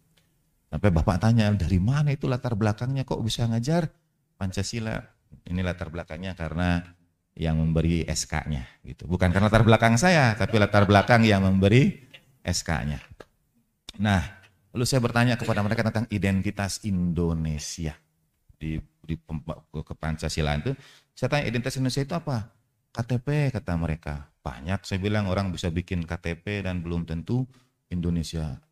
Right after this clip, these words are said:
"Apa identitas Indonesia?" "Berbahasa Indonesia." Banyak juga orang berbahasa Indonesia tapi bukan orang Indonesia. Gitu. Pokoknya apapun yang mereka sampaikan saya patahkan.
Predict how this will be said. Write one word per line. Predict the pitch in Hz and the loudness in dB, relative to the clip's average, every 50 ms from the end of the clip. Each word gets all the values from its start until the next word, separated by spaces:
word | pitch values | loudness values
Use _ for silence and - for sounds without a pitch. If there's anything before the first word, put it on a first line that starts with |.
| _ _ | _ _
"Apa | - 101 - 156 147 | -10 -8 -4 -2 -2
identitas | 135 127 131 143 139 143 139 - | -2 -2 -2 -4 -4 -6 -6 -4
Indonesia?" | 131 127 131 135 139 135 - 160 143 135 - _ _ _ _ - | -4 -4 -4 -4 -4 -4 -4 -6 -6 -8 -10 _ _ _ _ -8
"Berbahasa | - 120 113 110 107 92 123 127 123 - 127 127 - | -6 -4 -4 -4 -4 -4 -4 -4 -4 -4 -4 -4 -4
Indonesia." | 110 110 110 107 107 104 104 104 - - 120 127 123 110 98 - _ _ _ _ _ _ | -4 -4 -4 -4 -4 -4 -4 -4 -6 -4 -4 -2 -2 -2 -4 -8 _ _ _ _ _ _
Banyak | - 101 98 98 95 90 - 90 | -10 -8 -8 -8 -8 -10 -10 -8
juga | 147 214 339 302 - 92 80 78 71 71 73 73 - _ _ - | -8 -8 -8 -6 -4 -4 -4 -4 -6 -8 -12 -14 -16 _ _ -16
orang | - 78 78 90 90 | -12 -8 -6 -4 -4
berbahasa | 82 85 82 76 87 87 85 82 - | -4 -4 -6 -6 -6 -6 -6 -6 -4
Indonesia | 90 87 90 90 87 85 85 - 180 180 | -2 -2 -2 -2 -2 -4 -6 -6 -8 -8
tapi | - - 104 104 - 135 139 139 135 120 | -8 -8 -10 -8 -6 -6 -6 -4 -4 -6
bukan | 92 90 95 - - 110 117 117 110 110 82 | -6 -8 -10 -10 -8 -8 -8 -8 -8 -8 -8
orang | 80 82 104 131 160 170 165 - _ _ _ _ _ _ _ _ _ _ _ _ _ _ | -8 -4 -4 -4 -4 -4 -8 -10 _ _ _ _ _ _ _ _ _ _ _ _ _ _
Indonesia. | - 110 107 110 110 113 113 120 120 117 - - 214 214 170 - - _ _ _ _ _ _ _ | 0 2 4 6 6 6 6 6 6 4 2 0 -2 -4 -4 -6 -8 _ _ _ _ _ _ _
Gitu. | - 76 69 - - | -14 -14 -14 -12 -8
Pokoknya | - 87 87 104 123 139 131 117 | -4 0 2 4 6 6 6 6
apapun | - 131 - - 135 | 4 2 0 2 4
yang | 127 117 107 | 4 4 4
mereka | 104 107 - | 4 2 0
sampaikan | 98 - 101 87 98 101 120 123 123 113 | 0 0 0 -2 0 2 2 4 2 2
saya | - 95 92 92 92 92 90 90 - - _ _ _ | 2 2 4 4 4 2 0 -2 -8 -20 _ _ _
patahkan. | - - - - 71 69 73 - 73 67 | -12 -10 -8 -8 -8 -10 -8 -10 -12 -12